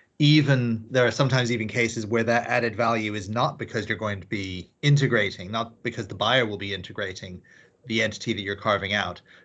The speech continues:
but because it's actually going to be of greater value as a standalone. So from a sum of parts calculation,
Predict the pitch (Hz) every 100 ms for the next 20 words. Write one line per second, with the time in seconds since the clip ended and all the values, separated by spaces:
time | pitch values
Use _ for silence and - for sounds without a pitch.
0 | - 135 117 127 113 123 127 - 113 110
1 | 101 95 107 104 110 101 104 120 120 117
2 | 107 110 110 104 104 107 - 117 127 113
3 | 85 78 76 - 107 92 85 113 104 -
4 | 120 110 - 131 131 - 104 104 95 98
5 | 95